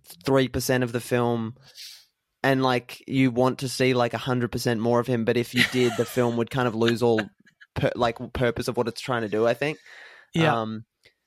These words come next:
Speaker 1: but I was like, "Man, that, that guy, I wanna see more of him, and God, can he zip line."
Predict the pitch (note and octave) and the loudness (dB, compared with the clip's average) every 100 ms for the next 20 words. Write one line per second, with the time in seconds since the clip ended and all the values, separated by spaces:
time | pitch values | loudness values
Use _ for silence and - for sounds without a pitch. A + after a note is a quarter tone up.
0 | _ - C3 C3+ B2 C3 A#2+ A#2+ C#3+ D3+ | _ 2 4 4 4 2 2 2 4 4
1 | C#3 C3+ - B2 C3 - C3 C3 B2+ A#2+ | 4 2 2 2 2 4 4 6 4 2
2 | A#2 C3+ A#2+ C3 C3 - C3 B2+ B2+ B2 | -2 2 4 4 2 0 2 4 4 2
3 | B2 A#2 A2+ A2 C3+ B2+ B2 B2 B2 A#2 | 0 0 -2 0 2 2 2 0 0 2
4 | A#2 - G#2+ F#2+ G2+ | 0 0 -2 -2 -4